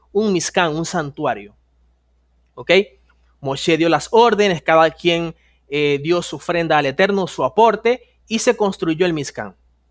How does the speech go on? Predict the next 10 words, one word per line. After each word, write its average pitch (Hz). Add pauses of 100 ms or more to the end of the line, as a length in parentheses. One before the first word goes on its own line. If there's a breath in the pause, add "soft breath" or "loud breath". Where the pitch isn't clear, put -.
(840)
¿Ok? 120 (1000)
A 120
manos 143
de 160
Bezalel, 160 (1500)
que 143
era 156
nieto 170
de 139
Ur. 147